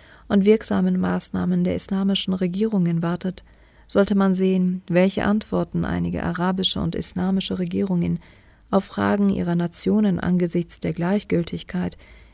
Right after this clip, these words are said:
gegenüber dem Massaker an dem unterdrückten Volk Palästinas haben." Irans Präsident bezeichnete ferner die Wirtschaftsbeziehungen mit dem zionistischen Regime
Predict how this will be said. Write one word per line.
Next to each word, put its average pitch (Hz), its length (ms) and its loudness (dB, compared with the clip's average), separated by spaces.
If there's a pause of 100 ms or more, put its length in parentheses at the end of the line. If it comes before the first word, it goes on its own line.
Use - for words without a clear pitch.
(120)
gegenüber 185 440 4
dem 175 180 2
Massaker 175 600 -2 (280)
an 180 120 4
dem 175 160 2
unterdrückten 185 600 -2
Volk 170 340 -6
Palästinas 170 720 -2
haben." 175 440 0 (1080)
Irans 165 380 0
Präsident 180 580 -2 (480)
bezeichnete 185 640 0
ferner 175 400 0
die 170 220 -2
Wirtschaftsbeziehungen 175 1120 -2
mit 175 160 -4
dem 170 180 0
zionistischen 170 720 -4
Regime 180 400 -2